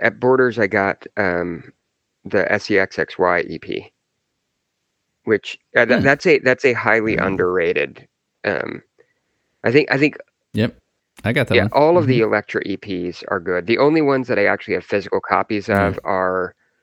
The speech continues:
Speaker 1: White as the Sunshine, S E X X Y, and, um, Istanbul.
Speaker 2: Mm-hmm.
Speaker 1: Um, I haven't managed to, I haven't really gone out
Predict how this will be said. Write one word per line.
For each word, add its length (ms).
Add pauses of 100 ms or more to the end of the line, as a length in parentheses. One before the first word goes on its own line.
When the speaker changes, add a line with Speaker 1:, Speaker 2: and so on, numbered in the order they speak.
(560)
Speaker 1:
White 180
as 100
the 80
Sunshine, 840
S 220
E 60
X 180
X 180
Y, 500
and, 520
um, 460 (1160)
Istanbul. 640 (1700)
Speaker 2:
Mm-hmm. 240
Speaker 1:
Um, 440 (520)
I 40
haven't 340
managed 500
to, 380 (680)
I 60
haven't 280
really 200
gone 240
out 140